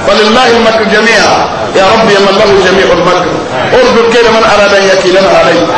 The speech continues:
وحول مكر من أراد أن يمكر بنا عليه. واصرف خذلان من أراد أن يخذلنا عليه. واجعل سوء من أراد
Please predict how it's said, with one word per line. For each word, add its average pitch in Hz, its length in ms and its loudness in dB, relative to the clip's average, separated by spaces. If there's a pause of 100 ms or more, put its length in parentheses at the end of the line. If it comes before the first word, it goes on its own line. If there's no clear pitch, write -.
(160)
وحول 220 600 0
مكر 233 360 0
من - 140 0
أراد 233 380 0 (120)
أن 226 80 0 (100)
يمكر 226 340 0
بنا 240 220 0
عليه. 240 320 0 (320)
واصرف 226 580 0
خذلان 233 460 0
من 226 180 0
أراد 208 300 0 (100)
أن 208 80 0 (100)
يخذلنا 196 480 0
عليه. 180 280 0 (380)
واجعل 220 420 0
سوء 247 340 0
من 226 160 0
أراد 226 360 0